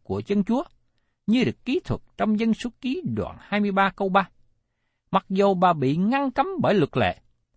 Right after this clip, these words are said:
nhưng có một ngày kia, bà đến đồng ruộng của Bô-ô. Ông thấy bà và yêu bà sau lần đầu tiên gặp gỡ. Bô-ô yêu Ruther ngay lần đầu tiên đó, và ông đã mở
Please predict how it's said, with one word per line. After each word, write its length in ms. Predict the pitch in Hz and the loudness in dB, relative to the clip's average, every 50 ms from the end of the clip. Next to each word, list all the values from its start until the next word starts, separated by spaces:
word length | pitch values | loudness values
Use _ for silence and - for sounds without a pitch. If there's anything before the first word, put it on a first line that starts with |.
| _ _ _ _ | _ _ _ _
nhưng 220 | - 160 208 220 214 | 0 2 2 2 2
có 100 | 330 330 | 2 0
một 260 | 208 123 - _ - | 0 -2 -2 _ -4
ngày 180 | 139 131 120 | -2 -2 -2
kia, 280 | - - - 220 254 247 - - _ _ _ _ _ _ | -2 -2 -2 -2 -2 -2 -2 -8 _ _ _ _ _ _
bà 220 | _ 147 147 135 123 | _ 0 2 2 2
đến 320 | 123 139 190 277 262 170 | 2 -2 -2 -4 -4 0
đồng 240 | 156 156 143 127 110 101 107 | 2 2 2 2 -2 -2 -2
ruộng 300 | 113 98 92 101 127 131 | -4 -2 -2 -2 -4 -4
của 180 | - 104 120 | -2 -4 -2
Bô-ô. 420 | 151 170 196 202 - 208 220 220 - - - - - _ _ _ _ _ _ _ _ _ | 0 2 0 2 4 4 2 2 0 -6 -20 -20 -20 _ _ _ _ _ _ _ _ _
Ông 240 | - 196 220 220 214 - | 0 0 0 0 -2 -4
thấy 240 | - - 240 269 370 - | -4 -4 -4 -2 0 2
bà 160 | - 143 120 - - _ _ _ _ | 2 2 2 2 -4 _ _ _ _
và 140 | - - - _ | -10 -10 -10 _
yêu 200 | - 196 233 240 | -4 -4 -2 0
bà 340 | 180 139 131 101 - - - - | 2 2 2 2 2 -4 -14 -18
sau 240 | - - - 240 | -12 -2 0 0
lần 260 | 208 143 113 92 80 78 - - | 2 2 -2 -2 -6 -8 -14 -4
đầu 320 | - 127 120 95 78 - - | 0 0 0 0 0 -8 -6
tiên 280 | - 190 202 202 196 175 | -4 -2 -2 -2 -2 -4
gặp 120 | - 98 - | -6 -8 -8
gỡ. 200 | - 98 95 147 160 - _ _ _ _ _ _ _ _ _ _ _ _ _ _ _ _ | -4 -2 -2 -2 -2 -4 _ _ _ _ _ _ _ _ _ _ _ _ _ _ _ _
Bô-ô 420 | - 151 214 233 226 240 247 247 - | 0 2 4 4 4 4 4 2 0
yêu 260 | - 202 240 247 240 220 | -2 -2 -2 -2 -2 -2
Ruther 380 | 247 262 254 - 247 247 262 226 - _ _ _ _ _ _ _ | -2 -2 0 2 2 2 2 0 -2 _ _ _ _ _ _ _
ngay 420 | 143 151 170 202 226 247 262 254 | -4 -2 0 2 2 2 2 0
lần 240 | 196 160 143 135 135 | 0 0 0 0 2
đầu 220 | 135 135 127 110 101 - | 2 2 2 0 -2 -2
tiên 180 | 233 240 240 | -2 0 4
đó, 160 | 233 240 311 392 _ _ _ _ _ _ _ _ _ _ | 4 4 2 2 _ _ _ _ _ _ _ _ _ _
và 140 | - 87 - | -6 -6 0
ông 240 | - 214 226 233 202 | 0 0 2 2 0
đã 120 | 165 185 | 0 0
mở 340 | 180 117 104 92 98 175 | 0 0 0 0 2 0